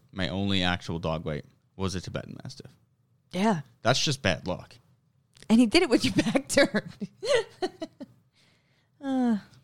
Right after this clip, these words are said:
Speaker 2: which breed cannot swim? Why is Pitbull not on, <laughs> on this list? Uh, Newfoundland, um, Labrador, Basset Hound, or Golden Retriever?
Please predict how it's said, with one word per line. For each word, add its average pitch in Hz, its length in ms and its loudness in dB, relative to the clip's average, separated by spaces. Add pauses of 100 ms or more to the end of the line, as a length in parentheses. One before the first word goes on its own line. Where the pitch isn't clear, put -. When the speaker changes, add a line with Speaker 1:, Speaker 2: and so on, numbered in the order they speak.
(1120)
Speaker 2:
which 240 380 2
breed 247 420 -4
cannot 214 380 -4
swim? 277 360 -2 (760)
Why 220 160 0
is 285 100 -6
Pitbull 180 340 -4
not 151 180 2
on, 147 220 0 (240)
<laughs> - 240 -4
on 254 160 8
this - 300 -4
list? - 580 -10 (600)
Uh, 202 420 2
Newfoundland, 285 840 0 (420)
um, 190 600 2
Labrador, 247 760 -2
Basset 214 460 2
Hound, 208 420 2
or 196 100 -2
Golden 175 280 -2
Retriever? 160 540 -6